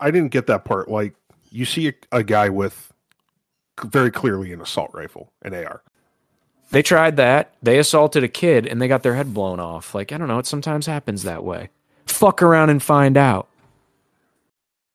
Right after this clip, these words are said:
Speaker 2: Now, we're gonna ping pong, rapid fire, right into the next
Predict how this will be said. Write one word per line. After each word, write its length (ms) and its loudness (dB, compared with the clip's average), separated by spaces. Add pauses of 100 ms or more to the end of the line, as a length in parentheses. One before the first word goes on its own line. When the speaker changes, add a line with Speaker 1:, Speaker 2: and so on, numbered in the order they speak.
(1300)
Speaker 2:
Now, 200 0
we're 300 2
gonna 240 4
ping 460 2
pong, 640 2
rapid 560 0
fire, 640 -4
right 260 2
into 260 2
the 140 0
next 640 -4